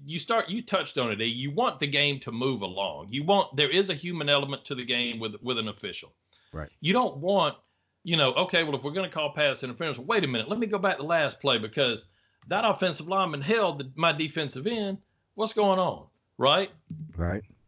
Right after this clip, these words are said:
Speaker 1: So I don't, I'm not a big fan of that change. E, I don't know what your thoughts are.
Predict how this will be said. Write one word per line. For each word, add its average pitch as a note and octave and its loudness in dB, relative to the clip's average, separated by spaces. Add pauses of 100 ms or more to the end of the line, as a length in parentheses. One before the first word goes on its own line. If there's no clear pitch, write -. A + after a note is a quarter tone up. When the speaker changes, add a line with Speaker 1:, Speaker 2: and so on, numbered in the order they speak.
(1300)
Speaker 1:
So C#3 6 (1000)
I D#3+ 4
don't, F3 2 (100)
I'm F#3 2
not G3 2
a C#3+ 0
big C3+ -2
fan A#2+ -2
of F#2 -8
that G#2+ -2
change. G2+ -6
E, A#2 -2
I D#3+ 4
don't C3+ -2
know A#2+ -2
what G2+ -6
your G2 -6
thoughts E2+ -8
are. D#2+ -16